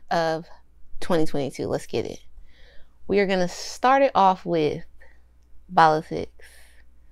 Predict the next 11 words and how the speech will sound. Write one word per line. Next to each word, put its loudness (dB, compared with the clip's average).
And 0
it's -2
not, 2
it's -10
not -2
nothing -2
that 0
deep -4
because, -4
you -4
know, -4